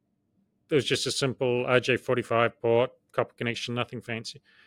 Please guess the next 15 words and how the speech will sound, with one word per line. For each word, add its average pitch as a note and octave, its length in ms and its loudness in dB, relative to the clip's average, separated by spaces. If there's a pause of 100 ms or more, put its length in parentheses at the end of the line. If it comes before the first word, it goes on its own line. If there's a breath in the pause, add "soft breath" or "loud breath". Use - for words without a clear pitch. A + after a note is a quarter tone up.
(140 soft breath)
And D#3+ 60 -4
then G#3 80 2
we A3 80 4
moved F3 280 4
to D3+ 100 4
optics, B2+ 500 4
and C3+ 80 -2
we C3 120 -2
had D#3 160 6
all D3 120 6
these B2 300 2
crazy C3+ 460 2
price A#2+ 320 0
vendor C3 420 0
optics. - 480 -8